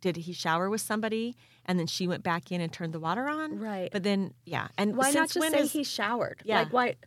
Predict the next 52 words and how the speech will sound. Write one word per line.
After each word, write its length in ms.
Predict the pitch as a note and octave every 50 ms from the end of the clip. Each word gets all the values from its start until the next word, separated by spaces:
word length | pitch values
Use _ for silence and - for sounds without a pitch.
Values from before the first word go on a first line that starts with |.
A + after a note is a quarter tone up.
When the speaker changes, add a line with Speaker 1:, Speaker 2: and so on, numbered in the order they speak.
| - - - _ _
Speaker 2:
why 220 | G#3+ B3 B3 B3
would 100 | C4 C#4
he 80 | C#4+ C#4+
say, 140 | B3+ C4+ A#3+
"No, 140 | A#3 A3+
I 100 | A3+ A3+
didn't 220 | G#3+ G3+ E3+ - -
shower," 380 | - - G#3+ G#3 A3 G3 F3
though? 260 | - - G#2 F2+ - -
Like, 220 | - G3+ G#3+ G#3+ -
why 140 | G#3 G#3 G3+
wouldn't 160 | G3+ G3+ G#3
he 40 | G#3+
just 120 | - -
be 60 | A3
like, 100 | A3 G#3+
"Yeah, 80 | D#4+ E4
I 20 |
just 140 | D#4 C4 -
got 60 | B3+
out 20 | A#3+
of 60 | A3
the 60 | A#3+
shower"? 440 | - - B3 A#3+ G#3 E3+ E3 E3 - _ _ _ _ _ _ _ _ _ _ _ _ _ -
Speaker 1:
I 40 | F#3+
don't 120 | F#3+ F#3+
know. 140 | G#3 B3 C4
Speaker 2:
Maybe 200 | E3 E3 E3 G#3+
he 140 | - - G3+
wasn't 320 | G3 G3 F#3+ - G#3 -
wet. 440 | G#3+ G3+ A3+ A#3+ G#3 - _ - -
May-, 140 | F3 E3 D#3+ - -
I 100 | F#3 G#3+
don't 160 | B3+ D4+ D4+
Speaker 1:
Maybe. 920 | F3+ F3 F3 F3 E3+ E3 D3+ D3+ D3+ D3 D3+ D#3 E3 E3+ F#3+ A3 A#3+ B3+ C#4
Speaker 2:
Check 220 | D4 D4+ A#3 - -
the 100 | - C#4
towels. 600 | - - A#3+ C4+ C4+ D4 D#4 C#4 G3 - - -
Speaker 1:
May-, 160 | E3+ E3+ E3 - - - F#3
right. 460 | G3 G3+ A#3+ D#4 F#4+ F#4+ D4 E3 -
There's 320 | - - - - - -
Speaker 2:
There's 140 | - A#3 B3
Speaker 1:
so 60 | B3 C#4+
Speaker 2:
other 120 | D#4 D#4+
Speaker 1:
many. 180 | C#4+ B3+ C4+ -
Speaker 2:
evidence 440 | - A#3+ B3+ B3+ F4+ F#4 F#4 B3+ G#3+
Speaker 1:
And 120 | B3+ C4 B3
what 160 | D4 E4+ F#4
Speaker 2:
of 20 |
Speaker 1:
does 120 | F#4+ D#4 -
that 200 | D#4 D4 D4 C4+ A3+
mean? 480 | A#3 C4+ D#4+ F4 E4+ A#3+ D#3 A2+ D#3+